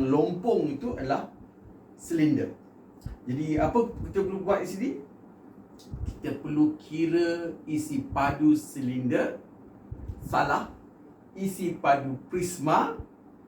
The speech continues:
Tapi kita juga kena kira isi padu silinder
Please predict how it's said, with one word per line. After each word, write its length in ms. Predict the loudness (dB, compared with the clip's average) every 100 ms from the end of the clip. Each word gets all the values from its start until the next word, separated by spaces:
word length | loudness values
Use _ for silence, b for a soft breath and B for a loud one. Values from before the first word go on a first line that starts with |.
| -20 -20 -10
Tapi 400 | -8 -6 -6 -4
kita 160 | 2 2 2
juga 240 | 2 4
kena 240 | 4 2 -4
kira 320 | 2 4 4
isi 400 | 2 -4 -4 -2
padu 400 | 2 2 2 -4
silinder 720 | 0 0 2 0 2 0 -2